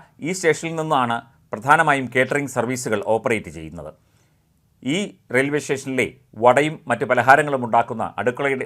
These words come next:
സ്ഥിതിയാണ് ഇത്ര ദയനീയമായി കാലങ്ങളായി തുടരുന്നത്. മനുഷ്യർക്ക് ഗുരുതരമായ ആരോഗ്യ പ്രശ്നങ്ങൾ ഉണ്ടാകാനുള്ള സാധ്യത മുൻനിർത്തിയാണ് പരിശോധന നടത്തിയത്. ഈ റെയിൽവേ സ്റ്റേഷനിൽ നിന്ന് വിതരണം ചെയ്ത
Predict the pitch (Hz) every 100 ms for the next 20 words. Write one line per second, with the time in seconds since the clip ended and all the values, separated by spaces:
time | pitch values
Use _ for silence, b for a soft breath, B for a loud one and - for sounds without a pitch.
0 | - 120 117 139 107 98 - 104 123 90
1 | 104 127 151 123 92 - 113 120 139 117
2 | 90 - 85 80 80 78 - _ _ _
3 | _ _ _ - 113 127 143 139 151 123
4 | 135 151 147 131 107 127 135 147 - 120
5 | 139 117 117 117 139 131 123 117 98 B
6 | - 127 127 139 127 120 127 147 - 123
7 | 117 110 104 104 117 90 78 85 78 85
8 | 78 - _ _ _ _ 123 165 156 160
9 | 165 156 - 151 143 143 123 123 135 147
10 | 131 123